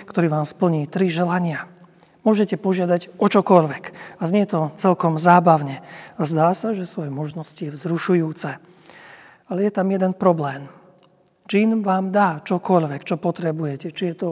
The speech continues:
totálna hlúposť, alebo nie. Či to prinesie bolesť, alebo nie. Či to tebe,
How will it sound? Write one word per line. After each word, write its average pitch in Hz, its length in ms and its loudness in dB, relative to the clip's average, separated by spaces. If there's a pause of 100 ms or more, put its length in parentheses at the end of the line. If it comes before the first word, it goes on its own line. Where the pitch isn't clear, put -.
(280)
totálna 165 560 -2
hlúposť, 202 560 -2
alebo 147 240 -6
nie. 202 320 0 (400)
Či 180 160 -2
to 165 160 0
prinesie 190 560 2
bolesť, 185 400 0
alebo 175 320 2
nie. 170 240 0
Či - 160 -8
to 147 160 -4 (320)
tebe, 196 480 -6